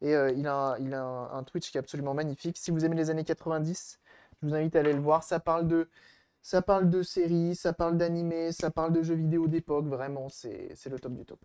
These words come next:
On n'hésite pas à aller y faire un tour. Euh, c'est sans fin, c'est sans fin. On y prend vite goût et on, on se, on se lâche pas. Donc n'hésitez pas. Euh, vous avez, euh, vous avez, comment ça s'appelle, le,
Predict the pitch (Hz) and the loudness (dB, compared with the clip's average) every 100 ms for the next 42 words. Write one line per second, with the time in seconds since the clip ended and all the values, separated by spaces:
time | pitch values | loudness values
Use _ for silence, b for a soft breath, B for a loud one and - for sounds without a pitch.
0 | _ 151 151 143 143 - 151 147 156 156 | _ -8 -6 -6 -8 -2 -2 0 -2 0
1 | 151 147 139 127 - 151 151 - b b | -2 -6 -10 -10 -10 -10 -10 -14 b b
2 | b b _ 143 139 123 120 113 113 - | b b _ -4 -2 -2 -4 -6 -6 -8
3 | 76 - - 196 180 196 170 - - _ | -10 -12 0 2 2 2 -4 -10 -14 _
4 | - - 143 - 135 - _ _ _ _ | -20 -10 -10 -8 -12 -16 _ _ _ _
5 | _ _ - 147 151 - 156 156 143 160 | _ _ -8 -6 -4 -4 -2 0 0 2
6 | 185 160 135 135 135 135 135 135 147 - | 2 2 2 2 0 -2 -2 -4 -6 -8
7 | - 147 135 - - _ _ 147 147 160 | -14 -8 -8 -10 -16 _ _ -10 -4 -4
8 | 160 - 160 160 - B B B B B | -2 -2 0 -2 -4 B B B B B
9 | - - _ _ _ _ _ _ 135 131 | -20 -20 _ _ _ _ _ _ -2 0
10 | 127 123 123 123 139 143 143 135 165 147 | 2 2 0 -2 -2 -2 0 0 0 2
11 | 131 123 120 131 135 131 147 139 127 - | 0 0 -4 -6 -8 -6 -6 -6 -10 -10
12 | 156 147 - 135 139 143 | -6 -6 -6 -6 -6 -8